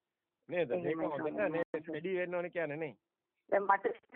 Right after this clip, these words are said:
Speaker 2: මේක නිකන් දැනුමකට තමයි මට එකතු වෙලා තියෙන්නේ
Speaker 1: ඉස්සෙල්ලා
Speaker 2: කියන්නේ.
Speaker 1: මේ
Speaker 2: මට
Speaker 1: සුතමේ ඥානය දැනුමට එන්නේ. පස්සේ ටික ටික
Speaker 2: ඔව්.
Speaker 1: තමයි ඒක දැනෙන්න ගන්නෙ මේ.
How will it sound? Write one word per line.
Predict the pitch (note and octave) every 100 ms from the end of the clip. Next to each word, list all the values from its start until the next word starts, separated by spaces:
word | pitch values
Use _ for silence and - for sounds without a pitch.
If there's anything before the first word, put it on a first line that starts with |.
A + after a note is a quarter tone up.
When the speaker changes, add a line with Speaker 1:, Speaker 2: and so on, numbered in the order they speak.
| C#4
Speaker 2:
මේක | C#4+ C#4
නිකන් | B3+ C4+ B3+
දැනුමකට | G#3 G#3+ B3 B3+ - C4+ C#4+
තමයි | C4 C4 C#4 C#4+
මට | C4+ C4+
එකතු | - -
වෙලා | A#3+ G#3 F#3+
තියෙන්නේ | F3+ F3 F#3+
Speaker 1:
ඉස්සෙල්ලා | -
Speaker 2:
කියන්නේ. | G4 G#3
Speaker 1:
මේ | G#3
Speaker 2:
මට | G3
Speaker 1:
සුතමේ | F3+ F#3 F#3 F#3
ඥානය | F3 E3+ E3+ E3
දැනුමට | D3+ D3 C#3+ C#3+
එන්නේ. | B2+ A#2 B2 G3 -
පස්සේ | - C3 B2+ - G#3+
ටික | E3+ C#3
ටික | F3+ G3
Speaker 2:
ඔව්. | - F3
Speaker 1:
තමයි | - G#3+
ඒක | G3 G#3+ F#3+ D#3+
දැනෙන්න | C#3 D3+ F3+ E3
ගන්නෙ | D#3+ D#3 D3
මේ. | C3+ C3